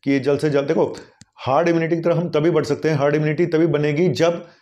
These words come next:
इतने लोगों को already हो चुका है। मेरा मानना है सत्तर प्रतिशत लोगों को हो चुका है, बाकी तीस परसेंट वैक्सीन लगवाने काम हो गया अपना, ओ, और की, सोनू की, है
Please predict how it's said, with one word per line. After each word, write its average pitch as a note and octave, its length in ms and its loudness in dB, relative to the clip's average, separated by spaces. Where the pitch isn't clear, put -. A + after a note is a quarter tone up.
इतने F#3+ 260 0
लोगों F3+ 200 2
को F3 100 0
already D#3 320 2
हो C#3+ 120 0
चुका C#3 220 -6
है। B2 60 0
मेरा D3 180 0
मानना D3 240 0
है - 20 -4
सत्तर - 260 -4
प्रतिशत D3 360 -2
लोगों C#3 200 2
को D#3 120 0
हो C3+ 160 2
चुका A#2 220 -6
है, G#2+ 220 -6
बाकी E3+ 200 2
तीस F#3 160 0
परसेंट D#3+ 220 -4
वैक्सीन C3+ 280 -2
लगवाने D#3 280 2
काम C3+ 220 -2
हो D#3+ 120 0
गया D#3 120 0
अपना, C#3+ 180 -6
ओ, C#3+ 580 2
और D#3 100 2
की, A2+ 420 -6
सोनू D3 300 0
की, C3+ 380 -8
है - 60 -20